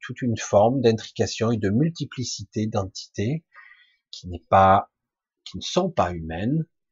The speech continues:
qui ne sont pas conceptualisa-, conceptualisables par nous. C'est pour ça que c'est complexe. On va rester flou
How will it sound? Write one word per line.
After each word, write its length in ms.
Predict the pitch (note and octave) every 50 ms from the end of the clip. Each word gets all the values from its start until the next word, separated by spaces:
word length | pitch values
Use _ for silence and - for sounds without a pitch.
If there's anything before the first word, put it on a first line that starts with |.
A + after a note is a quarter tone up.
| _ _ _ _ _ _ _
qui 140 | - - G2
ne 60 | F#2+
sont 280 | - - - G#2+ G2
pas 280 | G2 - B2 A#2 A2+ - _ _ _ _
conceptualisa-, 1000 | - D3+ D#3 D3+ - - - - - - A#2+ G2 G2 F#2+ F#2+ F#2+ G#2+ A#2 C3 - - - - _ _ _ _ _ - -
conceptualisables 1120 | - C3+ C3 - - - - - - - F2+ E2 F2 F2+ F#2+ G2 A#2 G#2+ F#2+ F#2+ F2+ -
par 200 | - E2+ F2+ F2+
nous. 280 | F2+ G#2 B2+ D#3+ F#3 - _ _ _ _ _ _ _ -
C'est 240 | - - _ _
pour 80 | _ -
ça 120 | - C3+
que 60 | C3 -
c'est 160 | - A2+ G2+
complexe. 800 | - G2+ F2 - - F2 E2+ F2 - - - - - - - _ _ _ _ _ _ _ _ _
On 120 | - F#2
va 160 | F#2 G2+ G2
rester 340 | G2 G2+ F#2+ - - - A2+
flou 400 | - - - - A2 C3+ E3 E3